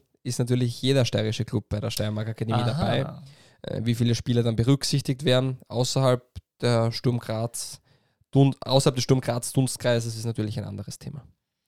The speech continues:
Speaker 1: Wobei man
Speaker 2: Klingt
Speaker 1: muss einfach
Speaker 2: nach einer
Speaker 1: ganz,
Speaker 2: sehr guten Lösung.
Speaker 1: man muss ganz klar sagen,
Speaker 2: <laughs>
Speaker 1: wenn man sich die Infrastruktur anschaut in der Steiermark,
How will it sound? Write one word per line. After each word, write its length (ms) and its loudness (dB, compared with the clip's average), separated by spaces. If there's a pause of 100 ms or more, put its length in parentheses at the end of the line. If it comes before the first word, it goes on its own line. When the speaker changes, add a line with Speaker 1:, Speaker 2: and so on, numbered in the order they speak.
(320)
Speaker 1:
Wobei 200 4
man 120 8
Speaker 2:
Klingt 140 8
Speaker 1:
muss 100 2
einfach 160 10
Speaker 2:
nach 60 8
einer 120 8
Speaker 1:
ganz, 120 6
Speaker 2:
sehr 140 6
guten 280 -4
Lösung. 340 0
Speaker 1:
man 80 8
muss 160 8
ganz 220 10
klar 140 6
sagen, 240 10
Speaker 2:
<laughs> 20 8
Speaker 1:
wenn 80 8
man 80 6
sich 120 2
die 100 0
Infrastruktur 460 0
anschaut 260 2
in 60 -4
der 80 2
Steiermark, 600 2